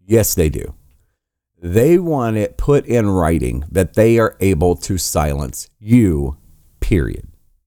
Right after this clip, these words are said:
So then that the government that they help put in place can put the rules that they want so they can switch everything for good, forever.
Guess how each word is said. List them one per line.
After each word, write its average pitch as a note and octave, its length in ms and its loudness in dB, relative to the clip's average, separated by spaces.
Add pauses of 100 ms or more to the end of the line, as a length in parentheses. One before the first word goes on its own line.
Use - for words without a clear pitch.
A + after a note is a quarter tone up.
(800)
So G#2 280 2
then A#2+ 640 2
that G2 200 0
the F2+ 100 -2
government A#2+ 560 0
that F2 180 -6
they D3 200 4
help E3+ 260 0
put G3 160 2
in G3+ 120 0
place D3+ 520 0
can A#2 180 -2
put - 220 0
the A#2+ 80 0
rules C3+ 580 0 (260)
that A2 300 0
they A#2+ 420 2
want F2 600 -4 (800)
so G#2 300 0
they D3 360 4
can D#3+ 260 -2
switch C#3+ 380 0
everything G2 720 0 (360)
for A#2+ 800 0 (380)
good, D2 520 0 (840)
forever. F#2+ 1120 0